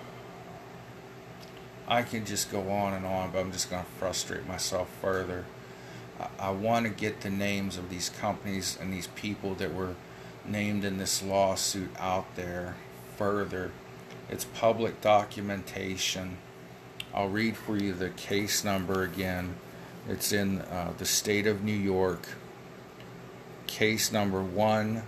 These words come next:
colon two zero dash C V dash zero seven one zero two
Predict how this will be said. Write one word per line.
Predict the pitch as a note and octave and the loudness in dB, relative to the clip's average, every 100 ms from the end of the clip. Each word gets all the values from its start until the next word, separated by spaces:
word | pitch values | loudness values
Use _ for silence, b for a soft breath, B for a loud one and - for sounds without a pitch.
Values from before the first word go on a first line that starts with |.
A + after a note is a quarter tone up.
| - | -10
colon | - - G#2+ G#2 G#2 G2+ G2+ G#2 - - - - - - - | -6 4 6 6 4 2 0 -2 -8 -16 -16 -16 -14 -10 -2
two | - A#2 B2 | 4 6 6
zero | G#2+ G#2 G2 F#2+ F#2+ F#2+ F#2+ F#2+ - | 6 4 4 6 6 6 2 -2 -4
dash | - G2+ G2 G2 - - - - - - - - | 4 8 8 6 2 0 -2 -8 -16 -16 -14 -2
C | - - - A#2 A#2 B2 | 2 6 6 6 6 4
V | G2+ G#2 G2 F#2+ F#2+ F#2 - - - - - - | 4 2 2 2 0 -4 -12 -16 -16 -16 -12 4
dash | G2+ G2+ G2 - - - | 8 8 8 4 0 -4
zero | F#2 G2+ A2 A#2 | 0 4 4 4
seven | A#2 - G2 F#2 F#2+ F#2+ F#2+ - - - - G2 | 4 6 4 4 0 -2 -6 -10 -16 -16 -12 0
one | G2+ G#2+ A2 | 2 4 2
zero | G2+ A2+ A2 A2+ | 2 4 6 6
two | G#2+ - G2+ F#2 F2+ | 6 2 2 2 2